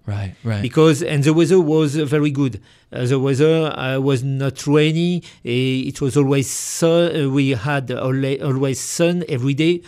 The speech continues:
Speaker 2: So it was not the hurry to pick the grapes. And one of the thing we, we said to the vi-, the vine growers, "No, no, no.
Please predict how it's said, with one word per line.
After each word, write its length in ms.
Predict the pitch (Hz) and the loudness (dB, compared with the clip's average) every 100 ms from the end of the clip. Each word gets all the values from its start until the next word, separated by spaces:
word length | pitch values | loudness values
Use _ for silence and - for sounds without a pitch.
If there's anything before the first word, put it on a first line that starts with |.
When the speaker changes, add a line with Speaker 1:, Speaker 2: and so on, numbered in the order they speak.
| - | -16
Speaker 2:
So 380 | - 160 160 156 _ _ - | 0 2 2 -2 _ _ -12
it 200 | 175 - | -12 -8
was 200 | 226 156 | -6 -4
not 200 | 185 170 | -4 -4
the 180 | 143 165 | -2 0
hurry 300 | 160 165 175 | 2 2 0
to 180 | - 147 | -4 -6
pick 280 | - 160 | -4 -2
the 120 | 131 143 | -2 -2
grapes. 280 | 127 113 - - - | -2 -6 -10 -20 -6
And 340 | 147 165 170 165 _ _ | 0 0 -2 -8 _ _
one 280 | 147 190 208 | -2 0 2
of 160 | 185 143 | 2 2
the 160 | 170 | 2
thing 480 | - - 185 180 139 | 0 0 0 0 0
we, 360 | 139 147 147 143 | 0 2 2 2
we 140 | 139 | 0
said 420 | 139 - 160 156 139 131 | -2 -2 0 0 -2 -6
to 140 | - 135 | -4 -2
the 200 | 135 131 | 0 0
vi-, 300 | 139 156 143 | -2 -4 -4
the 160 | 120 | -2
vine 180 | 131 147 | -2 -2
growers, 360 | 139 139 143 147 - - - _ | 0 0 0 -4 -14 -20 -20 _
"No, 200 | 151 165 | -2 0
no, 100 | 156 | 2
no. 320 | 139 120 127 | 0 -2 -6